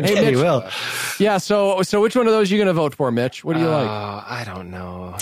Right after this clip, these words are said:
Speaker 2: Or let me
Speaker 3: Let's
Speaker 2: give you
Speaker 3: see.
Speaker 2: the last one. A pilot
Speaker 3: Okay,
Speaker 2: trial
Speaker 3: all right.
Speaker 2: of topical capsaicin treatment for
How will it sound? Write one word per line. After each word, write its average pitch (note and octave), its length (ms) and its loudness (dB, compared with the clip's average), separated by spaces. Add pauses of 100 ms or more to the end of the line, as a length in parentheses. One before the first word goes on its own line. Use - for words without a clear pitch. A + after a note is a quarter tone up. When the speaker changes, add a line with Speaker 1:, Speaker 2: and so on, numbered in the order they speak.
(120)
Speaker 2:
Or D#3 200 2
let C3+ 100 2
me C#3+ 40 2
Speaker 3:
Let's D3 80 2
Speaker 2:
give C#3+ 100 2
you D3 40 2
Speaker 3:
see. - 40 0
Speaker 2:
the C3+ 60 2
last B2+ 280 0
one. A2+ 100 0
A G#2 60 -2
pilot C#3 360 -2
Speaker 3:
Okay, A2 60 -4
Speaker 2:
trial C3 180 -2
Speaker 3:
all B2+ 80 2
right. A#2 40 0
Speaker 2:
of G#2+ 80 -4
topical B2+ 440 -4
capsaicin A2+ 800 -2
treatment A2+ 500 -2 (760)
for D#3 520 0